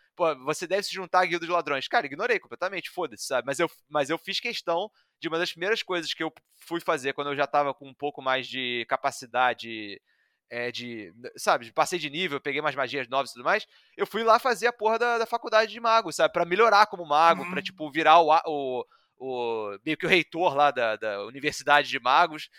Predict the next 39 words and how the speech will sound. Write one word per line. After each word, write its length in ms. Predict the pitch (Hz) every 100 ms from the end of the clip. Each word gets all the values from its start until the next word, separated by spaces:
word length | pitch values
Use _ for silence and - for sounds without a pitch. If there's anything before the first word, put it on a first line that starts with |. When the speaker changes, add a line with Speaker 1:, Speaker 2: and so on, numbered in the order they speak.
| _
Speaker 1:
virar 160 | - 170
o 60 |
Dumbledore, 600 | 165 190 214 190 233 233 -
Speaker 2:
<laughs> 60 | -
Speaker 1:
basicamente. 560 | 135 - 135 151 180 - 320 311 226 220 - - 320 302 -
E 80 | 196
aí, 260 | 196 202 240
tipo, 240 | 311 233 262 247 208 175 151 143
e, 320 | 202 220 233
e, 40 |
porra, 280 | 233 269 214
eu 160 | 208 220
achei 240 | 226 233
irado 280 | 247 240 220
isso, 160 | 214 -
porque 240 | 175 190
da, 200 | 165 180 -
quando 180 | 202 262
eu 60 |
joguei, 440 | 240 190 147 208 233
eu 80 | -
pensei, 260 | 220 214
"Porra, 220 | - 233 196
não 80 |
faz 160 | 202 233
o 20 |
menor 180 | 214 214
sentido 400 | - 233 - 202
isso, 160 | 170 -
tipo, 160 | - 165
o 20 |
meu 100 | 175
personagem 400 | 214 - 190 202
é 80 | 208
um 80 | 185
merda 400 | 156 185 220 208
de 80 | 170
um 40 |
mago, 360 | 127 131 151